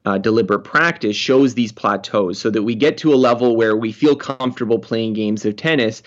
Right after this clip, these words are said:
and then we don't improve because our habits, our little kind of micro decisions that we make while we're playing the game are good enough, but they're maybe not the best thing for us to do. And this can lead to this situation where we don't get better, because in order to get better, we actually have to get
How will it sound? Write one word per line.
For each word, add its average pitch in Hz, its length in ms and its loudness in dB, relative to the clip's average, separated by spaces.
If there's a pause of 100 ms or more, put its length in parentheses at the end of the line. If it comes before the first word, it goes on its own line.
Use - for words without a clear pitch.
(320)
and 139 160 4
then 156 80 4
we 156 100 4
don't 135 200 4
improve 139 560 2
because 117 480 2
our 113 200 0
habits, 123 640 -2
our 104 180 0
little 123 320 2
kind 113 280 -4
of 104 120 -4
micro 120 360 0
decisions 120 460 -2
that - 100 -4
we 107 100 -2
make 104 280 -2
while 107 220 4
we're 107 120 4
playing 107 340 -2
the 104 60 2
game 113 580 0 (380)
are 139 100 4
good 151 260 4
enough, 143 640 0 (220)
but 131 100 2
they're 135 100 4
maybe 139 220 4
not 127 220 2
the 123 80 0
best 123 500 -2
thing 107 160 -4
for 107 220 -4
us - 160 -8
to 104 80 -4
do. 101 280 0 (240)
And 123 120 2
this 135 120 0
can 131 200 2
lead 123 220 4
to 123 80 -2
this 113 180 0
situation 113 580 0
where 107 140 2
we 110 100 0
don't 127 200 2
get 107 260 -2
better, 120 320 2
because 104 400 -4
in 113 100 -4
order 120 160 2
to 113 60 -4
get 107 180 0
better, 110 220 0
we 107 100 0
actually 107 280 -4
have 110 200 -10
to 107 80 -6
get 104 240 0